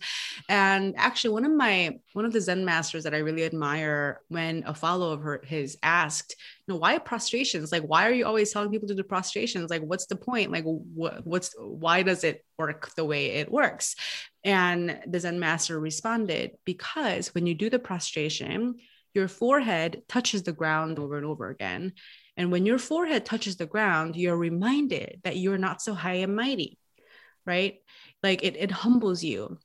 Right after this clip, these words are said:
And so it reminds you, like, you're, you suffer because you think you're entitled to this and this, and life should be like this, and other people should be like that. And then that.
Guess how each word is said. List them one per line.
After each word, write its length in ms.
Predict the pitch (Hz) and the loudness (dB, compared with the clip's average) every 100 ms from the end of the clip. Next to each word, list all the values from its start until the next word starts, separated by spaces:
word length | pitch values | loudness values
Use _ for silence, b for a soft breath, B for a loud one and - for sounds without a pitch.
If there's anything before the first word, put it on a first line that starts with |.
| _ | _
And 260 | 196 185 180 | 0 0 0
so 160 | - | 0
it 100 | 160 | 2
reminds 500 | 196 190 185 202 202 | 2 2 2 2 0
you, 80 | 185 | 0
like, 160 | 180 180 143 B B - | -2 -2 -10 B B -10
you're, 280 | 151 175 185 | -4 0 2
you 200 | 202 190 | 2 2
suffer 400 | - 233 - 190 | 2 0 2 0
because 420 | 185 - 220 190 | 0 0 0 0
you 80 | 180 | 0
think 260 | - 208 | 0 0
you're 120 | 190 | 0
entitled 500 | 170 170 202 208 190 180 | -2 -2 -2 -2 -2 -4
to 60 | |
this 140 | 175 190 | -4 -4
and 100 | 185 | -2
this, 200 | 190 170 | -4 -4
and 140 | 165 | -2
life 240 | 170 214 | 0 0
should 200 | - 214 | 0 -2
be 120 | 185 202 | 0 2
like 200 | 190 196 | 2 0
this, 160 | 208 | -2
and 80 | 160 | -2
other 160 | 165 190 | -4 -4
people 280 | 208 220 | -2 0
should 200 | 220 214 | 0 0
be 100 | 196 | 2
like 180 | 214 214 | 2 4
that. 180 | 262 233 | 6 6
And 100 | 190 | 4
then 140 | 202 214 | 2 2
that. 180 | 220 | 0